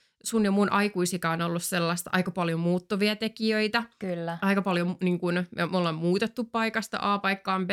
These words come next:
Speaker 1: monta kertaa.
Speaker 2: Mm.
Speaker 1: Eli elämäntilanne muuttunut. Meillä on stressiä ollut, koska me ollaan yrittäjiä, niin me ei ikinä tiedetä, mistä rahat tulee.
Speaker 2: Mm.
Speaker 1: On ollut, niin kun, erilaisia sairauksia. On ollut mielenterveysongelmia. <laughs> Niin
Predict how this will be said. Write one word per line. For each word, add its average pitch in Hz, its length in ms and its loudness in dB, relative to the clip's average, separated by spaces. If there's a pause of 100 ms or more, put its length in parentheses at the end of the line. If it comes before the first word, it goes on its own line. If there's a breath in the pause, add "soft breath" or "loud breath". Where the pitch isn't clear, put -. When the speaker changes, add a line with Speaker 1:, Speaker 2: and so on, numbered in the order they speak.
(180)
Speaker 1:
monta 185 260 -2
kertaa. 175 680 -2
Speaker 2:
Mm. 190 520 -2 (100)
Speaker 1:
Eli 180 160 4
elämäntilanne 190 580 2
muuttunut. 175 600 0 (280 soft breath)
Meillä 180 180 2
on 170 60 0
stressiä 196 580 0
ollut, 165 260 -2
koska 180 180 -6
me 175 40 -2
ollaan - 160 -4
yrittäjiä, 202 460 0
niin 170 140 2
me 175 80 2
ei 175 60 4
ikinä 180 240 -2
tiedetä, 214 360 -2 (120)
mistä - 220 -12
rahat 233 460 -2
tulee. 175 580 0
Speaker 2:
Mm. 233 360 0 (140)
Speaker 1:
On 226 140 4
ollut, 202 280 2
niin 180 140 2
kun, - 120 -4
erilaisia 175 480 0
sairauksia. 240 720 -2 (560)
On 190 100 2
ollut 175 280 0
mielenterveysongelmia. 180 1200 2
<laughs> - 1080 -20
Niin 208 200 6